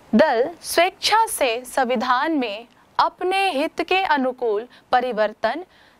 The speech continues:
नहीं कर सकते हैं। सत्तारूढ़ दल, जैसे कि आप देखिएगा,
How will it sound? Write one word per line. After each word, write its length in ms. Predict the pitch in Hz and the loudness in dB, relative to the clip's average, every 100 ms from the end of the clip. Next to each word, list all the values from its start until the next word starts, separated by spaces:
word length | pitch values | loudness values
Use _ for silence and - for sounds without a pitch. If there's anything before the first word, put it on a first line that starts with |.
| _ 240 | _ 0
नहीं 420 | 277 339 415 415 | 2 2 0 -2
कर 240 | - 240 | 2 0
सकते 480 | 247 208 - - 185 | 0 -10 -10 -8 -8
हैं। 280 | 185 - - _ _ _ _ _ _ _ _ _ - - | -8 -14 -18 _ _ _ _ _ _ _ _ _ -20 -6
सत्तारूढ़ 560 | - 254 269 311 294 277 | -2 0 2 2 4 2
दल, 200 | 226 - - - - | 2 0 -8 -20 -2
जैसे 280 | 254 269 302 | 0 2 0
कि 120 | 349 | -6
आप 240 | 359 294 254 | -4 -2 0
देखिएगा, 640 | 247 254 285 247 208 226 | -2 -2 -2 0 -2 -4